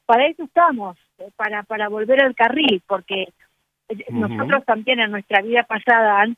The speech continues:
Speaker 1: antes de Cristo, eso sí que viene antes de nuestro Señor Jesús, eh, creo que, que, que hicimos un tanto, ¿no? Pero bueno, por eso volvemos
Speaker 2: Ujú.
Speaker 1: al carril, para ayudar a nuestros queridos oyentes y hermanos que,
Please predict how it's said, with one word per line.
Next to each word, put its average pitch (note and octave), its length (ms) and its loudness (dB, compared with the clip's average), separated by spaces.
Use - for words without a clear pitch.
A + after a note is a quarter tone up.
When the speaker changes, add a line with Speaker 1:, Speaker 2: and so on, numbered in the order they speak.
Speaker 1:
antes C4 320 0
de C4+ 100 0
Cristo, B3+ 380 -2
eso A#3+ 180 -8
sí A3+ 100 -10
que A3 140 -4
viene A#3 220 0
antes A#3+ 220 0
de A#3 40 -4
nuestro A3+ 260 -10
Señor A#3 300 -6
Jesús, C4+ 360 -6
eh, G#3 180 -2
creo A#3+ 260 2
que, A3 260 -4
que, G3+ 320 -10
que G#3 100 -8
hicimos A#3+ 380 -4
un A3+ 120 -4
tanto, A3 360 -2
¿no? C4+ 280 -4
Pero G#3+ 240 -2
bueno, B3+ 220 2
por G#3+ 140 0
eso A#3 180 -2
volvemos A#3 340 0
Speaker 2:
Ujú. A#3+ 80 0
Speaker 1:
al G3 100 -2
carril, C#4 440 0
para A3 180 2
ayudar A3+ 420 2
a C4 40 0
nuestros A3+ 460 -6
queridos A#3 400 0
oyentes A#3+ 480 -2
y A#3 60 -4
hermanos B3 440 0
que, G3+ 140 -6